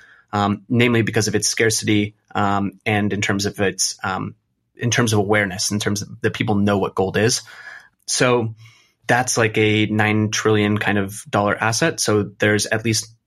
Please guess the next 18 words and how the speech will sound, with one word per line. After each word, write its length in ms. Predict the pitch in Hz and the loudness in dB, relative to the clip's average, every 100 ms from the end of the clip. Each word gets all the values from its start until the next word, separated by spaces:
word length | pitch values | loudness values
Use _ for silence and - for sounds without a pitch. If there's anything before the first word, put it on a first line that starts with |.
| _ | _
you 120 | 107 | -4
know, 200 | 101 95 - | -2 -2 0
a, 280 | 107 - | -2 0
a 20 | 110 | 0
very 320 | 107 117 113 | 2 2 2
substantial 440 | 107 - 107 104 | -2 -2 -2 -2
portion 280 | - 104 - | -2 -4 -2
of 100 | 101 | -4
capital 300 | 95 98 107 | -2 -2 -2
that's 200 | 98 - | -2 -4
seeking 360 | - 113 110 107 | -4 -4 -2 -2
an 100 | - | -2
asset 340 | 104 107 - | -2 -2 -2
with 120 | 113 | -2
those 160 | 113 107 | -2 -2
kinds 240 | - 104 | -2 -2
of 100 | 92 | -4
qualities. 540 | - 98 110 135 147 | -4 0 2 0 -2